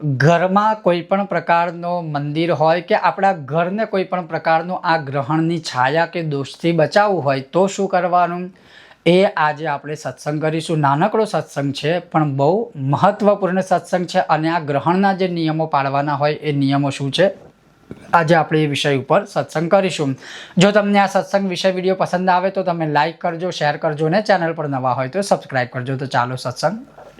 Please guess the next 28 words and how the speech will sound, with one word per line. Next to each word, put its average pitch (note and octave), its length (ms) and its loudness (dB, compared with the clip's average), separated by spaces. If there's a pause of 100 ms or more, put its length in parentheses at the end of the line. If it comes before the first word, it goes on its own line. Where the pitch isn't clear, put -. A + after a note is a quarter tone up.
શરૂ G#2 280 0
કરીએ. F#2+ 480 -4 (520)
સૌથી F#3 380 4
પહેલો G3+ 320 2
નિયમ F#3+ 360 -4
એ D3+ 220 -4 (480)
કે F#3+ 120 6
ગ્રહણનું F3+ 760 0
જે G#3 140 0
સૂતકનો G#3 840 -2
આરંભ G3 640 0
થાય C#3+ 340 -4
છે, D#3+ 420 -6 (320)
એ F3 120 2
સાત F3+ 300 2 (120)
તારીખે F#3+ 440 2
બપોરે E3 540 -2
બાર D#3 300 2
વાગ્યે D3 320 -4
ને E3 220 -4
ઓગણીસ, C#3+ 400 0 (160)
અ, C#3 260 2
ઓગણીસ E3+ 380 2
મિનિટથી D3 380 0
દેશકાળ F#3 680 2
પ્રમાણે D3+ 360 -2
આરંભ B2 360 -4
થશે. A#2 400 -8